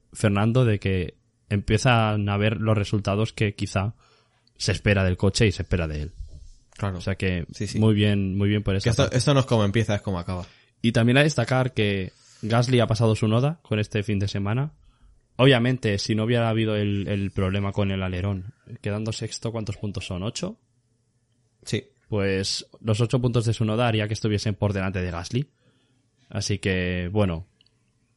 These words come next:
Speaker 1: podríamos decir que es una temporada bastante igualada entre los dos pilotos, que están bastante
Speaker 2: Pues sí.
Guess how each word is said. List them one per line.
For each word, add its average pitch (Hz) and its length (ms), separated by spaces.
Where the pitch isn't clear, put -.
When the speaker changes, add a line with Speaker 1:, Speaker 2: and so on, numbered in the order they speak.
Speaker 1:
podríamos 147 340
decir 143 280
que 131 200
es 113 80
una 131 120
temporada 117 300
bastante 110 320
igualada 87 460
entre 98 200
los 92 120
dos 92 120
pilotos, 85 500
que - 80
están 101 200
bastante 101 300
Speaker 2:
Pues 101 140
sí. 92 300